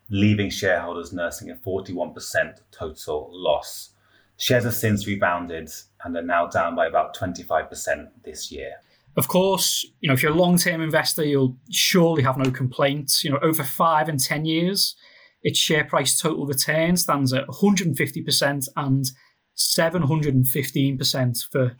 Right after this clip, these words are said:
Speaker 2: the ten-year period. And the final news story is that the Baillie Gifford managed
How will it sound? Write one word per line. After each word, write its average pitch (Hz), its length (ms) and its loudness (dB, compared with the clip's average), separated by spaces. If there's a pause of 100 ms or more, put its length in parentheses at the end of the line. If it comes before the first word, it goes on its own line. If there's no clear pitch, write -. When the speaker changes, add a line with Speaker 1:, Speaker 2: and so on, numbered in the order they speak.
Speaker 2:
the 143 80 -4
ten-year 127 640 4
period. 123 420 -2 (680)
And 151 80 4
the - 60 2
final 214 260 2
news 190 240 2
story 190 540 2
is 147 220 0
that 156 200 -4
the 151 220 2
Baillie 180 280 0
Gifford 170 400 -2
managed 160 600 0